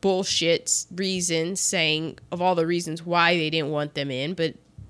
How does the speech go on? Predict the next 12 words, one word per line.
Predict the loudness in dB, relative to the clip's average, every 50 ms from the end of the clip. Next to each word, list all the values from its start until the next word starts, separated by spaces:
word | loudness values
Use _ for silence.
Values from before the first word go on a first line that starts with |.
| -20 -4 0
the | 0 2
number | 2 0 0 0 -2
one | -2 -2 -2 0
reason | 0 0 0 0 -2 -4 -4
was | -6 -6 -6
just | -8 -8 -8
that | -12 -12 -12 _ -2
they | 0 0
were | 0 -2 -2
black. | 0 0 2 2 2 2 -2 -4 -8 -16 -20 -20 -20 -20 -20 -20 -20 _ _ _ -6 -6 -6 -6 _ 4
And | 6 8 8 8 6 6 4 2 -2 -8 -14 _ _ _ _ -14 -12 -10 -10 -10 -12 -12 -16 -18 -20 -10 2
so | 4 6 8 8 10 10 10 10 8 8 6 4